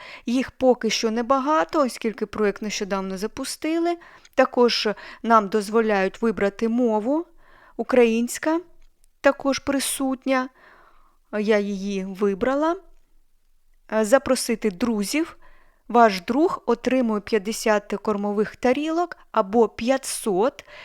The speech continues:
якщо у друга є Telegram Premium. Тут вся інформація розписана, копіюємо посилання і запрошуємо друзів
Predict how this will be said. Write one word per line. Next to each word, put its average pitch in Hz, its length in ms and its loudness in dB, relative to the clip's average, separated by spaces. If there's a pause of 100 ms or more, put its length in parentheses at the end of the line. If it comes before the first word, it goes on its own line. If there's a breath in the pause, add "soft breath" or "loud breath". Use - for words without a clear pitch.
(120)
якщо 233 360 2
у 214 160 -4
друга 247 460 0
є 208 260 0
Telegram 185 640 -2 (100)
Premium. 165 480 -8 (580 loud breath)
Тут 311 160 4
вся - 220 2
інформація 294 760 2
розписана, 240 720 -4
копіюємо 226 720 -2
посилання 285 680 -2
і 262 160 -6
запрошуємо 208 640 -4
друзів 247 420 -4